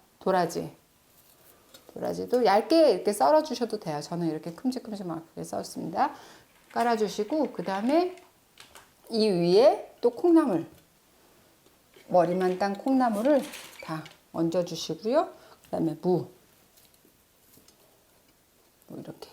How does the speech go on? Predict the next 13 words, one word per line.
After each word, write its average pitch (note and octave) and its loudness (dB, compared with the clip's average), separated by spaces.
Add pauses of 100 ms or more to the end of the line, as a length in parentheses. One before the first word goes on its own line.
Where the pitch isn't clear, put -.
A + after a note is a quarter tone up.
(400)
깔아주시고, F#3 -8
껍질째 A3 -4
깨끗하게, F3+ -6 (1300)
도라지, A#3 -4 (760)
그다음에 D3 -14
배, E3+ -10 (1500)
두 G3 -4
겹으로 A3 0 (160)
켜켜. G#3+ -4 (3000)
생강도 C4+ 0
이렇게 F#3+ 0
편 E4 -2
썰어가지고 C4 0